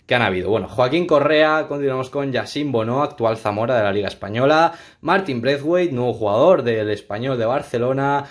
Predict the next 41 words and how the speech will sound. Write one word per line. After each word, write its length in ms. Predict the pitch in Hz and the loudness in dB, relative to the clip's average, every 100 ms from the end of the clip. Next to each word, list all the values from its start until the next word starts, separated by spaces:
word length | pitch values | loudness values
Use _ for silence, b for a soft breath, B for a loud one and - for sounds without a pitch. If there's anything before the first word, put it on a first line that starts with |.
| B _ | B _
Andreas 540 | 127 135 139 185 180 - | -2 0 4 4 4 0
Christensen 640 | 180 190 165 135 131 113 | -2 0 -2 -2 -2 -2
del 100 | 117 | -2
otro 220 | 139 143 | -2 -2
lado 300 | 139 143 139 | 0 2 4
de 100 | 135 | 4
la 100 | 131 | 2
ciudad, 500 | 123 135 143 165 170 | -2 0 2 4 2
bueno, 280 | 117 120 98 | -2 -4 -2
de, 260 | 101 101 101 | -2 -2 -4
bueno, 240 | 101 104 | -6 -8
del 140 | 98 98 | -10 -8
mismo 320 | 107 123 135 | -8 -4 -4
<laughs> 0 | |
lado 180 | 113 127 | 0 0
de 60 | |
la 120 | 127 | 0
ciudad, 320 | 120 123 131 135 | -2 -2 0 0
pero 140 | 113 | 0
del 100 | 107 | 0
otro 160 | 110 117 | -2 -4
equipo, 440 | 117 127 156 165 B B B | -4 0 0 0 B B B
y 480 | - 123 123 117 113 | -2 2 4 4 2
Diogo 280 | 120 151 135 | 4 4 4
Jota 360 | 127 143 104 | 2 0 0
por 140 | 104 107 | 0 0
aquí, 460 | 107 123 131 139 B B _ | 0 -2 -4 -4 B B _
que 160 | 117 120 | -2 -2
es 200 | 120 - | -4 -14
jugador 460 | - 123 117 123 131 | 0 2 6 4 2
del 500 | 123 117 110 107 110 | 2 2 0 0 2
Liverpool, 340 | 170 151 113 | 2 2 0
la 80 | 104 | 0
verdad, 260 | 104 123 160 | 0 0 -2
un 120 | 147 | 0
sobre 180 | 139 151 | 0 2
bastante 380 | 131 139 139 | 0 -2 -2
completito 520 | 139 127 120 123 139 170 | -2 -2 -4 -2 -2 0
con 140 | 127 | 0
buenos 240 | 117 127 | -2 -4
jugadores. 800 | 120 117 107 110 127 180 196 196 | 0 2 4 4 4 2 0 -4